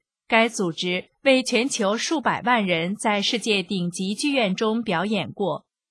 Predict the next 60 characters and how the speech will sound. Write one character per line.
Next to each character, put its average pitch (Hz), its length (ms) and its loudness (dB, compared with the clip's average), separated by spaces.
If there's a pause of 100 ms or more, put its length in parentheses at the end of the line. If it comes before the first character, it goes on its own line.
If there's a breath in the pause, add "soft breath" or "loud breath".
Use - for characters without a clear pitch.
(180)
通 240 200 2
过 208 240 6
中 277 280 0
西 277 300 2
乐 262 220 2
器 226 220 -2
的 185 100 0
融 170 240 -2
合， 175 420 -2 (120)
神 240 300 2
韵 269 280 4
体 196 240 -4
现 220 240 0
了 185 200 2
多 285 180 -2
元 202 260 0
化 214 220 2
的 175 120 -2
优 202 220 0
势。 196 360 0 (280)
很 214 200 2
高 262 180 8
兴 254 300 2
这 262 120 2
些 254 220 0
演 208 240 0
员 156 180 -4
们 190 300 0 (160)
将 226 260 4
他 233 200 2
们 214 120 0
的 180 120 2
艺 247 280 0
术 185 300 2
带 226 240 2
到 196 260 2
我 180 200 0
们 160 120 -4
的 196 120 -2
社 202 260 0
区。 196 400 -2 (480)
我 233 160 4
仅 214 240 0
代 240 160 4
表 196 240 4
美 208 180 0
国 185 200 0
众 247 240 0
议 220 100 0
院 196 300 0
和 196 260 0
第 220 220 0
二 233 180 4
十 226 140 -4
七 277 240 -4
选 175 280 0
区 247 220 -2
的 202 140 2
人 175 160 -2
民， 190 320 0